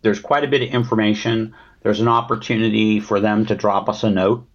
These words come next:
uh, directly from our website. Uh, they can call our customer service, uh, line in Kinston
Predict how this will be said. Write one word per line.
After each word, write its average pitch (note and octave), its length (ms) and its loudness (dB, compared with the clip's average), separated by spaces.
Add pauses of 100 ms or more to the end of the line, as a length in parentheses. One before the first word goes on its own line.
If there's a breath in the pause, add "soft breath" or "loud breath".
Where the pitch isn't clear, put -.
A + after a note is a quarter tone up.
(340)
uh, G2 240 0
directly G2+ 400 -2
from G#2 240 -4
our F#2 120 2
website. G#2 640 0 (440 loud breath)
Uh, G2 220 2
they G#2+ 120 0
can G#2+ 180 -4
call B2 560 0
our A2 600 2
customer A#2 420 -2
service, G#2+ 760 0 (280)
uh, G#2 400 0 (440)
line G#2+ 720 0
in G#2 460 0 (140)
Kinston G#2+ 720 0